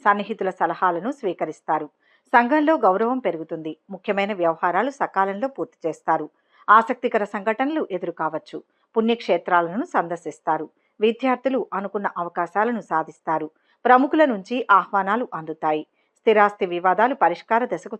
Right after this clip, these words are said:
చేరుతాయి. శుభకార్యాలపై బంధువుల సలహాలను స్వీకరిస్తారు. వ్యాపారాలలో లాభాలు తథ్యం. ఉద్యోగాలలో చిక్కులు తొలగి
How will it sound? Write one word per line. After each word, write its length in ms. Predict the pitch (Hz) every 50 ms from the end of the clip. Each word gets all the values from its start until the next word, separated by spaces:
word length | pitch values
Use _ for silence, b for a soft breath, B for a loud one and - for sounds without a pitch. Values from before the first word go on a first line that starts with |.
| - 190
చేరుతాయి. 480 | 156 147 - - 160 156 151 151 - - _ _ _ _ _ _ _
శుభకార్యాలపై 720 | 277 254 302 302 330 311 294 277 269 240 226 220 - 240 240
బంధువుల 420 | 240 214 190 190 196 208 202 202
సలహాలను 600 | 196 - 190 170 170 - 202 190 175 165 202 269
స్వీకరిస్తారు. 800 | 302 - 226 175 156 - 160 156 151 - _ 170 160 156 156 - _ _ _ _ _ _ -
వ్యాపారాలలో 720 | 202 208 214 214 214 233 220 214 208 190 190 190 220 277 302
లాభాలు 480 | 226 190 180 180 180 - 233 240 247
తథ్యం. 520 | 233 - 180 160 151 - - 170 156 156 - _ _ _ _ _ _
ఉద్యోగాలలో 600 | 240 254 233 233 311 320 302 277 226 208 208 240
చిక్కులు 400 | 254 254 - 220 - _ 233 226
తొలగి 460 | 226 - 202 190 208 214 254 220 -